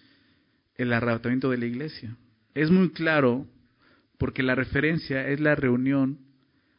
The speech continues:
de los creyentes con nuestro Señor Jesucristo en el aire. ¿Sí lo ven? Nuestra reunión con Él. Los incrédulos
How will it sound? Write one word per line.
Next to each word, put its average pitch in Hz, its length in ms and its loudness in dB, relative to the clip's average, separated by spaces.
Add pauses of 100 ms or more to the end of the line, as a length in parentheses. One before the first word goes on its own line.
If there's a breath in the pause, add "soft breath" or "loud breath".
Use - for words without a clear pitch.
(120)
de 131 180 0
los 151 240 2
creyentes 127 800 -6 (400)
con 120 120 2
nuestro 110 220 2
Señor 110 260 -2
Jesucristo 110 520 -10
en 104 60 -8
el 95 100 -10
aire. 101 240 -16 (840)
¿Sí - 100 -14
lo 107 100 -6
ven? 120 180 -8
Nuestra 143 600 0
reunión 113 580 -4
con 98 180 -6
Él. 95 180 -10 (500 soft breath)
Los 127 220 0
incrédulos 151 640 6